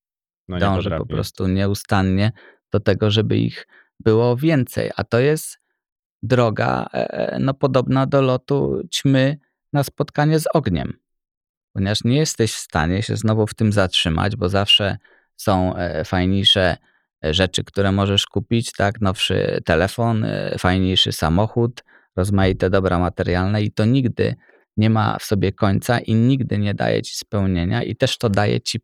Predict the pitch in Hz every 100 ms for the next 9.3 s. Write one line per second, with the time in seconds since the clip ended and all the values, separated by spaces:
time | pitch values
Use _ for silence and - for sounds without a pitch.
0 | - 127 - - _ _ _ - 120 135
1 | 131 113 - 131 131 - _ _ _ 139
2 | 135 - 135 - 92 160 175 90 - -
3 | 50 50 50 50 - - 113 - - -
4 | - - 123 135 - 143 147 98 85 69
5 | - - - - _ 95 110 107 120 107
6 | 131 113 92 - - - 98 98 - 90
7 | 95 85 - 92 - - _ - _ -
8 | 98 90 - 110 - - - - - _
9 | - 123